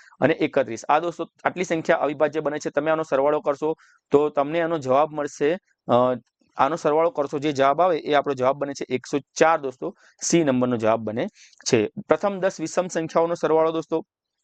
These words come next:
તો પ્રથમ દસ વિષમ સંખ્યાઓમાં ઝીરો વત્તા બે વત્તા ત્રણ વત્તા પાંચ વત્તા સાત વત્તા અગિયાર વત્તા તેર વત્તા સત્તર વત્તા ઓગણીસ, ઓગણીસ વત્તા ત્રેવીસ, બરાબર?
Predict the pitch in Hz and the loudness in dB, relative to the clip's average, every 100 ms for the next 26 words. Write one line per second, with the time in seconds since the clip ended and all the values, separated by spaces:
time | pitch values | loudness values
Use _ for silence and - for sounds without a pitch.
0 | _ _ _ - 147 143 139 170 165 165 | _ _ _ -4 2 2 2 0 -2 -4
1 | 156 - 151 156 156 151 151 131 131 143 | -4 -6 -4 -2 0 0 -2 -4 -2 0
2 | 160 - - _ - 135 - 135 127 131 | 0 -2 -14 _ 0 0 2 -2 0 0
3 | 156 165 _ - 113 127 _ 135 127 131 | -2 -4 _ -2 0 0 _ -2 -2 -2
4 | 143 160 165 - 123 127 - 127 - 131 | 0 -2 -6 -4 -2 0 0 0 2 0
5 | 156 - - 123 127 - 123 - 139 160 | 0 -4 -4 -2 -2 -2 -2 2 2 2
6 | - 120 - 123 117 117 143 156 131 - | -2 -10 -2 -2 -2 -2 0 0 -2 -4
7 | - 120 - 151 170 _ _ _ 123 127 | -2 -2 -2 -2 -2 _ _ _ 0 0
8 | - 120 - 127 - 160 180 - _ _ | 0 0 -2 -8 0 0 0 -4 _ _
9 | 131 127 - 123 117 120 131 165 190 - | 0 0 2 0 0 -4 -4 -6 -6 -12
10 | - _ _ _ _ _ _ _ _ - | -18 _ _ _ _ _ _ _ _ -2
11 | 120 131 156 175 - 127 127 - 123 120 | 0 2 0 -2 -2 0 0 2 0 0
12 | 131 123 143 190 - - - _ _ _ | -4 -4 -2 -6 -8 -12 -18 _ _ _
13 | _ _ - - 147 196 254 | _ _ -20 -2 0 0 -2